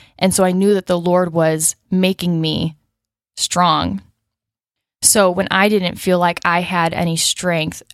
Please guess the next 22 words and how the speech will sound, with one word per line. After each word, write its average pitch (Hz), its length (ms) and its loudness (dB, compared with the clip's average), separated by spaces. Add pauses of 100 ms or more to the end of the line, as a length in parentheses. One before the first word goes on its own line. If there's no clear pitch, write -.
I 185 160 0
feel - 500 0
like 165 260 0
all 175 220 2
I 165 120 0
had 160 300 -4
left 175 540 0
was 160 220 -2
the 156 140 -6
Lord. - 500 -2 (260)
And 196 100 4
even 196 220 2
getting 180 280 2
to 170 100 -6
the 170 80 -2
point 180 520 0
of 165 120 -6
being 175 220 0
able 165 240 0
to - 220 -4
honestly 165 440 -2
say, 160 580 0